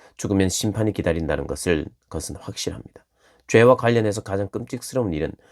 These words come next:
죄가 사람의 눈을 멀게 해서 이를 깨닫지 못하게 한다는 점입니다. 그들은 자신들의 허영과 영광이 잠시에, 어, 불과하다는 것을 알지 못합니다. 시편 칠십삼 편의 기자는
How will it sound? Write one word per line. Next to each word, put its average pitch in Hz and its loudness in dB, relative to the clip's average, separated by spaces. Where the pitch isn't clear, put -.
죄가 107 6
사람의 120 0
눈을 95 0
멀게 92 0
해서 76 -6
이를 92 2
깨닫지 117 -4
못하게 104 -4
한다는 80 -4
점입니다. - -10
그들은 117 2
자신들의 127 2
허영과 120 4
영광이 80 -4
잠시에, 123 2
어, - -14
불과하다는 92 0
것을 - -4
알지 92 -2
못합니다. - -8
시편 123 2
칠십삼 - -2
편의 113 0
기자는 80 -2